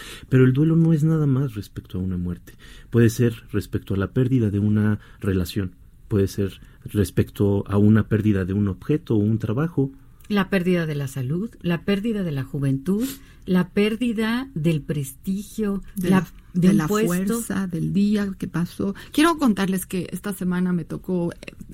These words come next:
Speaker 3: teniendo esta conciencia del día de hoy, acompañar a una amiga que se operó sus ojos, esperando que podía ver mejor. Y después de tres, cuatro meses resulta que casi está perdiendo la vista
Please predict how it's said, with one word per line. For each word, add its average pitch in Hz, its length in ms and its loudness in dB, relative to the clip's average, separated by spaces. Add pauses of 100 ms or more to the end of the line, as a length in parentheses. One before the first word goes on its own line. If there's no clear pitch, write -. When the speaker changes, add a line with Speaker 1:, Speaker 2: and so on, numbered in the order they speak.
(160)
Speaker 3:
teniendo 185 320 2
esta 202 200 -2
conciencia 175 520 0
del 160 120 0
día 156 200 -2
de 175 160 2
hoy, 175 180 -2 (300)
acompañar 185 580 2
a 226 80 4
una 185 220 6
amiga 180 420 4 (320)
que 208 100 2
se 202 120 0
operó 208 260 0
sus 214 300 -4
ojos, - 500 -6 (320)
esperando 190 800 0 (160)
que 190 100 0
podía 175 360 0
ver 175 280 2
mejor. 170 420 0 (440)
Y 202 80 4
después 233 320 0
de 262 80 -4
tres, 226 220 -4
cuatro 220 280 -4
meses 208 260 -2
resulta 208 400 -4
que 214 160 -6
casi 233 400 -4
está 196 280 -4
perdiendo 175 580 -2
la 165 160 -4
vista - 500 -10